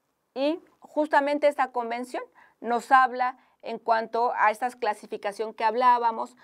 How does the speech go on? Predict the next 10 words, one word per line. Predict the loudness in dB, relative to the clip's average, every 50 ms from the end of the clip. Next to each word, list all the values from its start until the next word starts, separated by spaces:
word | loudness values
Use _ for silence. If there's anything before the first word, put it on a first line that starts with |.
| _ _ _ -10
¿verdad? | -4 0 2 2 2 2 -2 _ _ _ _ _ _
En | -8 -8 -4
cuanto | -2 -2 -2 0 -2
a | 0
los | 0 0 0 -2 -4
derechos | -6 -2 0 0 -2 -2 -4 -6
de | -6 -6
supervivencia | -4 -6 -8 -6 -6 -6 -6 -6 -6 -6 -6 -6 -6 -8 -8 -8
y | -6
desarrollo. | -8 -8 -6 -6 -6 -6 -6 -8 -10 -14 -20